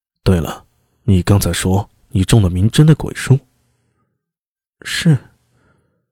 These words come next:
”“现在如何？”狄仁杰在一旁叹了口气。“唉，二哥，我知道你不信，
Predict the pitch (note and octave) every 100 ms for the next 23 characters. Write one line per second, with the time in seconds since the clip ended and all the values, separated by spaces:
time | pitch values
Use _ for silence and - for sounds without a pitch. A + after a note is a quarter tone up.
0 | _ _ _ - - F#2+ E2+ E2 F2 -
1 | - - _ _ _ _ _ _ _ _
2 | _ _ _ _ _ - G#2+ C#3 D3 A#2
3 | A#2 C3+ G2+ F2 G2+ C3 _ - C#3 G#2+
4 | - - - B2 _ _ _ _ _ _
5 | _ _ _ _ _ _ _ _ _ _
6 | - G2 G2 - _ _ _ _ _ _
7 | _ G2+ F#2+ F#2 - _ _ _ _ _
8 | _ - G2 - D3 B2+ E2+ D#2+ - -